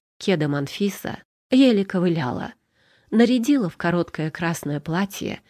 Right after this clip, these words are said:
из своего магазина и сделала начес а-ля восьмидесятые. У Лены,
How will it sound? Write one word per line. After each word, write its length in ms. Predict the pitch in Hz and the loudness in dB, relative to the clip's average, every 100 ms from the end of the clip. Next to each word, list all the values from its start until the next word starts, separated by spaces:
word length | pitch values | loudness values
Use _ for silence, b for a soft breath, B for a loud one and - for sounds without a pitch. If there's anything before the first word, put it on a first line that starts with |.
| b b | b b
из 160 | - 214 | -6 -6
своего 420 | - 247 226 165 | 2 2 4 2
магазина 720 | 151 156 208 156 127 95 180 - _ _ _ | 2 2 0 0 -4 -6 -6 -14 _ _ _
и 80 | 180 | 0
сделала 560 | 165 156 269 240 226 208 | 0 0 2 2 2 0
начес 640 | 190 170 - 139 - - _ _ - | 0 -2 -6 -6 -8 -14 _ _ -2
а-ля 300 | 190 208 202 | 2 2 2
восьмидесятые. 1040 | 180 - 160 147 - 135 - - - - _ _ _ _ | -2 -2 -2 -2 -6 -6 -6 -8 -8 -12 _ _ _ _
У 80 | 214 | 4
Лены, 560 | 202 202 233 127 123 | 6 6 4 0 -4